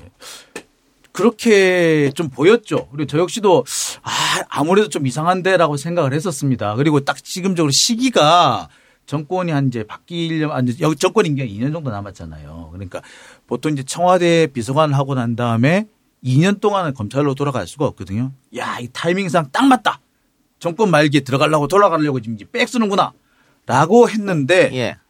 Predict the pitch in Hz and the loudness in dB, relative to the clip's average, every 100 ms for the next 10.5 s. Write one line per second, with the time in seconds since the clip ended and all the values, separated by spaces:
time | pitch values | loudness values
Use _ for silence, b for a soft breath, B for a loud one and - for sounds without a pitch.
0 | _ - 92 - 240 247 156 135 135 185 | _ -10 -10 2 6 8 6 0 -10 -6
1 | 180 147 151 113 107 104 117 160 - b | -6 -2 -4 -4 -6 -2 0 0 -4 b
2 | b b b - 143 139 - 131 135 117 | b b b -10 -8 -8 -8 -4 -4 -4
3 | - 180 156 110 - - - - 135 120 | -10 -8 -6 -6 -10 -20 -20 -20 -16 -10
4 | 110 82 - b b b b b 98 - | -8 -8 -14 b b b b b -10 0
5 | 175 190 160 147 185 208 b b b b | 0 2 0 0 -2 -2 b b b b
6 | 110 113 113 143 139 - 208 220 220 208 | -6 -2 0 0 -2 -2 0 2 0 0
7 | 180 156 151 147 123 131 156 190 156 175 | 0 0 -2 -2 0 -2 -2 -4 -6 -6
8 | - 165 143 135 127 117 131 165 131 98 | -2 0 2 2 2 2 2 2 0 -2
9 | 95 151 170 147 156 117 127 156 123 117 | -2 0 0 2 2 0 2 2 2 0
10 | 147 135 123 165 180 | 0 0 0 -2 -4